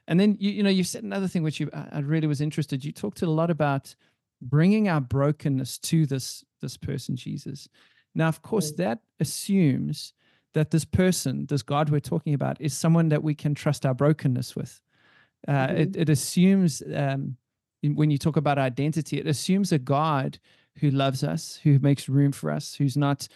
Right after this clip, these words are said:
Speaker 1: intimidated by our brokenness, who doesn't push us away in our, um,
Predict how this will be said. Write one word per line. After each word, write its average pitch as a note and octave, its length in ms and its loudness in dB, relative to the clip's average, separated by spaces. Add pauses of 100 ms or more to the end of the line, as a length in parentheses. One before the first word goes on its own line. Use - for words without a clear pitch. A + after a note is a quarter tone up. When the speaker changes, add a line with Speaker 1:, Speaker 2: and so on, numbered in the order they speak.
(180)
Speaker 1:
intimidated D3 560 2
by C#3 120 -2
our C3+ 120 -2
brokenness, C#3+ 680 -2
who C#3+ 100 0
doesn't C#3 260 0
push - 220 2
us C#3+ 160 -2
away C#3 380 -2
in C3+ 100 -4
our, C3+ 180 -4 (480)
um, D3+ 380 0